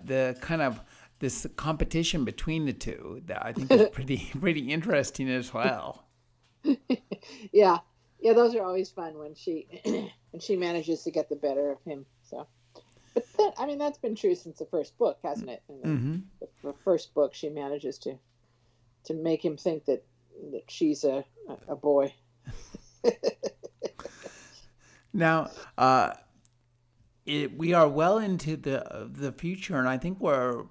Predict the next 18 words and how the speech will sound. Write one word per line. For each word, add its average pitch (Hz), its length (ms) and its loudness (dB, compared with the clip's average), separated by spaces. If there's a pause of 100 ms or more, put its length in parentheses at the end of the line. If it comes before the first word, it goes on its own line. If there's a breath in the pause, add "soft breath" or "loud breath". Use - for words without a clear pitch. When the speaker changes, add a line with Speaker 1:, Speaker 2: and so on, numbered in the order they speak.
(160)
Speaker 1:
currently, 226 500 -4
are 139 200 2
we 196 260 -2
in 202 180 -4
the 202 80 -2
future 196 400 -4
now 185 240 0
where 160 480 6
Sherlock 180 480 0
Holmes 190 340 0
ha-, 170 220 0 (100)
has 147 220 -6
he 175 120 -2
fallen 190 380 0
out 180 140 2
of 170 120 -4
copyright? 202 640 -2 (2000 loud breath)
Speaker 2:
Um, 240 380 8